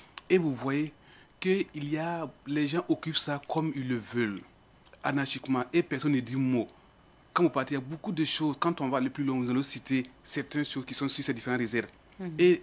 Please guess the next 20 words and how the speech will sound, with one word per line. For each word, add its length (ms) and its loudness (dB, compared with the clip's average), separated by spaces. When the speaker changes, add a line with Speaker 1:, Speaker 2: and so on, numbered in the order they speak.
Speaker 1:
l'État 300 -2
regarde. 380 0
L'autre 240 0
a 60 4
dit 140 -4
tout 140 -8
de 60 4
suite 160 0
par 120 4
rapport, 340 -2
par, 160 -2
par 120 2
rapport 240 0
à, 260 4
à, 200 2
à, 240 -2
à 60 -2
son 180 0
avis 280 -2
que 400 4